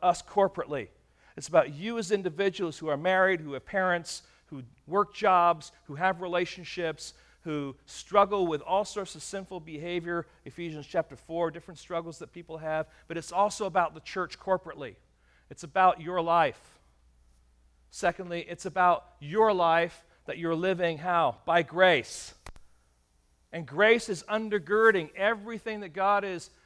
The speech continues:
asking you to do. The first three chapters are screaming at us, "The grace of God, the grace of God has done all these things." And now you are called to act and behave in a certain way. How?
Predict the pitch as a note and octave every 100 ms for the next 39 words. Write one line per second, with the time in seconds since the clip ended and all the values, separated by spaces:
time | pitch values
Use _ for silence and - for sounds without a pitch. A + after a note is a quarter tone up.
0 | _ - G3 G3+ - G3+ G3 G3 F3 G#3
1 | A3+ G3 C3+ - - D3 - G3+ G#3 -
2 | G#3+ - G#3+ G#3+ - E3 C#3 _ - E3
3 | - - - A#3 A3+ G#3 F3 D#3+ D3+ C#3+
4 | D#3 B2+ G3+ G#3+ G#3 E3+ G3+ F3+ E3+ D3
5 | E3+ G#3 G#3 F3 G#3 F#3+ D#3+ B2+ G3+ A3+
6 | G#3+ F3+ F3+ E3 E3 - - D3 C3 D3
7 | D#3+ D#3+ G#3+ A3 E3+ E3 - - - F3+
8 | G3 F#3 F3+ - _ - F3+ G#3+ A3+ B3
9 | F3+ F3 - _ - G3 G3 A3+ G#3+ G#3
10 | F3+ E3 D#3 A3 A#3 G3+ E3+ - F#3 D#3
11 | D#3+ D#3+ E3+ E3+ G#3 G#3+ F#3 C3+